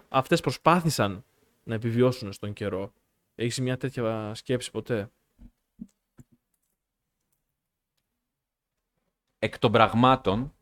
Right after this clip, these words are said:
Speaker 2: κάτι που δεν είναι φυσικό, θεωρώ ότι δεν μπορούμε απαραίτητα να το,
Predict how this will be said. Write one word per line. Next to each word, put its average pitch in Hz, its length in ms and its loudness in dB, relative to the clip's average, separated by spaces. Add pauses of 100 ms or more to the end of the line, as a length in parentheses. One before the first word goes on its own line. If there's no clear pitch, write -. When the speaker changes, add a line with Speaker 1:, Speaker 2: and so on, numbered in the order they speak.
(160)
Speaker 2:
κάτι 110 300 2
που 107 540 -2 (600)
δεν 131 200 8
είναι 123 160 4
φυσικό, - 600 -4 (1500)
θεωρώ 123 240 6
ότι 131 480 0
δεν 120 280 4
μπορούμε 123 800 4 (260)
απαραίτητα 110 720 4
να 104 200 0
το, 95 720 0